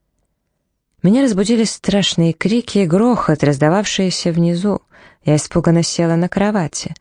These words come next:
Кто-то кричал на улице и ломился в дверь. Я выпрыгнула из кровати и подбежала к окну. На улице была тьма кромешная, но внизу, чуть левее крыльца, виднелась расплывчатая фигура в длинном темном пальто и шляпе.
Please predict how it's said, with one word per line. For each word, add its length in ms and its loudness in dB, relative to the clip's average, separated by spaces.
Кто-то 280 -2
кричал 380 2
на 160 2
улице 480 -2
и 20 2
ломился 540 -2
в 20 -8
дверь. 340 -8
Я 200 2
выпрыгнула 460 2
из 140 -2
кровати 480 0
и 40 0
подбежала 580 -2
к 100 -12
окну. 380 -6
На 200 4
улице 340 0
была 260 2
тьма 280 -2
кромешная, 680 0
но 120 0
внизу, 460 0
чуть 260 -4
левее 300 2
крыльца, 540 -4
виднелась 380 0
расплывчатая 840 -2
фигура 460 0
в 100 -2
длинном 460 0
темном 500 -2
пальто 360 -2
и 60 2
шляпе. 500 -6